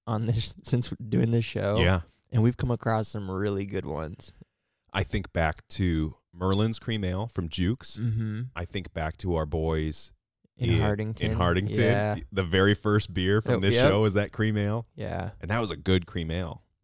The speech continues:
Speaker 1: Yeah, that one was really impressive. That was the thing that, like, kinda kicked it off. It was like, "Holy
Speaker 2: Yeah.
Speaker 1: cow, like, okay, maybe I really do like, like this style."
Speaker 2: I think there's some neat complexities that you can get into with cream ales. The orange flavors, some of the citrus flavors that come into it. And it's not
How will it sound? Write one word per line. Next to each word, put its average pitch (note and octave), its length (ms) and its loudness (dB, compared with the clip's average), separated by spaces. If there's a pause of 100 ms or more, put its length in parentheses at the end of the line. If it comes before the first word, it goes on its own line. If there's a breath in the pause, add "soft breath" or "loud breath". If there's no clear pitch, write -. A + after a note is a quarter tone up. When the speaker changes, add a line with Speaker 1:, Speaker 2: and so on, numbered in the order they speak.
(140)
Speaker 1:
Yeah, D#3 240 2
that C3 200 2
one C#3 100 0
was B2+ 160 0
really A#2+ 160 4
impressive. C3 320 2
That F3 120 6
was G3 100 0
the - 80 -20
thing G3 200 -2
that, D3+ 120 0
like, B2+ 120 2
kinda C3 200 0
kicked - 280 2
it A2 60 2
off. C3 260 4
It - 60 -10
was A2+ 140 -6
like, G#2 120 -2
"Holy G#2 160 0
Speaker 2:
Yeah. F2 100 0
Speaker 1:
cow, C#3 180 -2
like, - 200 -6
okay, B2 400 -4 (420)
maybe A#2+ 300 -6
I A#2 200 -4
really A2 360 -2
do A#2 180 -2
like, F#2 300 -6 (240)
like A#2 180 -2
this G#2+ 140 -2
style." E2+ 440 -4
Speaker 2:
I B2 120 -2
think C#3 240 0
there's C#3 200 0
some A#2+ 180 -6
neat G#2+ 200 -2
complexities G#2+ 600 -4
that F2 80 -6
you F#2+ 80 -6
can G2+ 80 -6
get F#2+ 120 0
into G2 260 -6
with F#2+ 140 -6
cream G2+ 240 -10
ales. G2 360 -8
The F2 160 -10
orange E2+ 400 -4
flavors, F#2+ 600 -2
some F2+ 160 -8
of D#2+ 40 -12
the - 80 -10
citrus - 380 -6
flavors F#2 380 -6
that - 100 -12
come F#2 140 -8
into F#2 280 -6
it. - 80 -8
And F#2 100 -8
it's - 180 -8
not F#2+ 320 -6